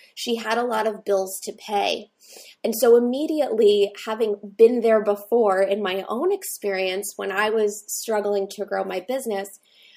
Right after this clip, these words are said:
immediately we think, "I'm in financial trouble. What can I not invest in, or what investment can I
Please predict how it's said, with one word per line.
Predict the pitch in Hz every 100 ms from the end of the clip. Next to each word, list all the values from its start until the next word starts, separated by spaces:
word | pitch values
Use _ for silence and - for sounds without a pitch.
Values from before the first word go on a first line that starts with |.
| -
immediately | 247 302 359 - 269 262
we | 254 233
think, | 240 226 233 - _ _
"I'm | 220 220 220
in | 262 302 349
financial | 302 285 247 233 220
trouble. | - 214 214 214 214
What | 202 240 - -
can | 339
I | 294 254
not | 220 208 240 254
invest | 226 208 196 208 -
in, | 202 202
or | - 202
what | 202 220 285
investment | 330 285 226 226 233 214 -
can | 214 208
I | 208 202 202